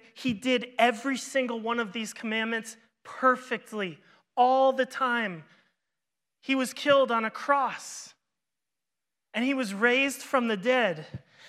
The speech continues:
And the Bible says in Romans eight, verse four, that through faith in Jesus and because he died on the cross,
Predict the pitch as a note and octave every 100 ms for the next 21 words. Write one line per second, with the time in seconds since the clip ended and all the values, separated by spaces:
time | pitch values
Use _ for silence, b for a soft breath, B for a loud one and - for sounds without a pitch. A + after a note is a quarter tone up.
0 | B B B _ _ _ - G#3 F3+ B3+
1 | E4 B3+ - B3 E3 C3+ - - - _
2 | _ _ E3 D#3+ F#3 A3 A#3 A3 - G3
3 | D#3 F3+ F3 - - C#3+ - - _ _
4 | _ _ _ _ _ _ _ _ _ _
5 | D#3+ G3 - - - B3+ C#4+ C#4+ C4+ C4
6 | C4+ C4+ G3 G3+ F#3+ F#3+ - F#3 F3 -
7 | B3+ B3 B3 G3 G#3+ G#3+ G#3 G3+ - -
8 | G3 F3+ -